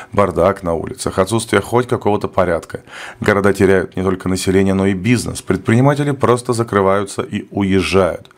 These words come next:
Причём, к слову, последнее ни разу не шутка. Так, в одном Чикаго крупнейшая торговая сеть вообще-то мира, Walmart,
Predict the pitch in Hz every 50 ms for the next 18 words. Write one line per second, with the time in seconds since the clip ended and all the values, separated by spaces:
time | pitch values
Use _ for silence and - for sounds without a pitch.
0 | - - - - - - - - 95 98 - - 90 87 - - - - 92 95
1 | 104 98 - - - 92 - - 92 101 123 120 135 139 131 113 104 110 113 120
2 | 120 110 104 - - 107 101 98 - - - - - - - - - - - -
3 | 101 98 - 98 95 95 98 95 - - - 113 110 - 113 98 87 78 82 82
4 | - 101 101 98 - 98 98 95 85 - - - - - 104 98 98 113 131 127
5 | 127 120 107 - - 101 90 - - - - - 95 - 104 101 113 135 135 110
6 | 90 82 76 87 98 110 117 107 92 82 - -